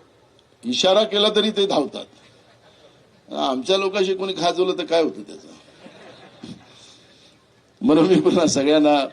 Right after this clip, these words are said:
मनापासून धन्यवाद देतो. मला खरंच मी, मी त्यावेळेस दिल्लीत होतो ज्यावेळेस आपल्या गावची घटना झाली, आणि त्या दिवशीच निवडणूक आयोगाकडे, केंद्रीय निवडणूक आयोगाकडे आमची मीटिंग होती.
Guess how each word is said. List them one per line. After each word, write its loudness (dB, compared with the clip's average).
मनापासून -2
धन्यवाद 2
देतो. 0
मला 2
खरंच -6
मी, 2
मी -2
त्यावेळेस 2
दिल्लीत 2
होतो 0
ज्यावेळेस 0
आपल्या -2
गावची 2
घटना -2
झाली, -2
आणि -6
त्या 2
दिवशीच -4
निवडणूक 0
आयोगाकडे, 2
केंद्रीय 2
निवडणूक 2
आयोगाकडे 2
आमची 2
मीटिंग -4
होती. -12